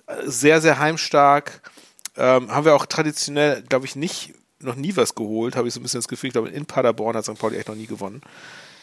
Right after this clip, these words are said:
Ähm, aber, äh, ich glaub, die Paderborn hat ein hartes Spiel, viele Leute angeschlagen raus. Außerdem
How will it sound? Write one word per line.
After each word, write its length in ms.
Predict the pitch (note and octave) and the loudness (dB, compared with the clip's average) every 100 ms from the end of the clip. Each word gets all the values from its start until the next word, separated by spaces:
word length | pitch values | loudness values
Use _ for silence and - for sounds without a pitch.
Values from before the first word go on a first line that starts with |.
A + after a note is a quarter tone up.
| _ | _
Ähm, 480 | B2 C3 C3 C3+ C3 - _ | 2 4 4 -2 -10 -14 _
aber, 640 | B2+ C3+ G3+ A3+ A#3 A#3 - | 2 4 6 6 6 4 0
äh, 640 | E3 E3+ F3 F3 F3 E3+ E3+ - _ - | 4 6 8 8 6 2 -4 -10 _ -12
ich 120 | D3+ | 0
glaub, 180 | E3+ F3 | 0 0
die 140 | F3+ | -6
Paderborn 440 | D#3+ D#3+ D3 D3 E3+ | -2 0 2 0 -2
hat 160 | E3 | -6
ein 120 | D#3 C#3 | -4 0
hartes 260 | F3+ F3+ | 0 0
Spiel, 400 | - - F3 F3 | -6 -4 2 2
viele 220 | - D#3+ | 2 -4
Leute 480 | D3+ D3+ D#3+ D#3+ C3 | 2 2 2 0 0
angeschlagen 500 | C3+ D#3+ D3 C#3+ D3 | -4 -8 -2 0 0
raus. 400 | C#3 C#3+ D#3 D#3 | 2 2 4 0
Außerdem 460 | - D#3+ D#3 D3+ | -2 -2 0 -2